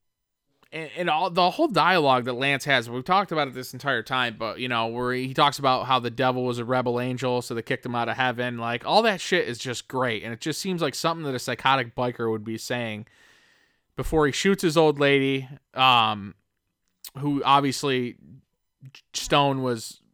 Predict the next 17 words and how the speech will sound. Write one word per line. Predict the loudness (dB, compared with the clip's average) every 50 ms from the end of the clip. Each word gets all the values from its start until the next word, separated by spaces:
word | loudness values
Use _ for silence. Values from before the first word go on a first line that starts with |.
| _ _ _ _
infatuated | -8 -6 -6 -4 0 2 2 2 0 -2 -2 -2 -2 -2 -2 -4
with | -2 -2 -2 -2 -2 -2
and | -4 -2
wanted | 0 0 0 0 -4 -6
to | -8
take | -6 -4 -4 -2 0
out | 2 2 2 2
of | 0
the | -4 -4
biker | -4 -4 -4 -4 -4 -8 -8
club | -6 -4 -2 -2 -2 -4
and | -6 -4
was | -4 -4 -4 -6
his | -12 -10
key | -8 -8 -6
witness, | -4 -4 -6 -6 -8 -12 -14 -14 -4
too. | -2 -2 0 0 -2 -4